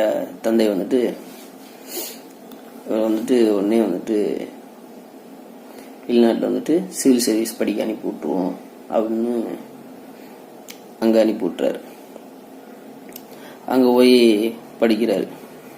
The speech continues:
படிச்சு அங்க அது, அதுலயே வந்துட்டு அங்கேயே வேலை பார்க்குறாரு. வேலை பார்த்தா, அ, வேலை பார்த்துக்கிட்டு இருக்கும்போதே வந்துட்டு தன்னுடைய வேலையை வந்துட்டு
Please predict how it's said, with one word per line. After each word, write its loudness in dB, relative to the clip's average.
படிச்சு 4
அங்க 6
அது, 4
அதுலயே 2
வந்துட்டு 2
அங்கேயே 4
வேலை 4
பார்க்குறாரு. -4
வேலை 2
பார்த்தா, -2
அ, 4
வேலை 2
பார்த்துக்கிட்டு 0
இருக்கும்போதே 0
வந்துட்டு 0
தன்னுடைய 2
வேலையை 4
வந்துட்டு -2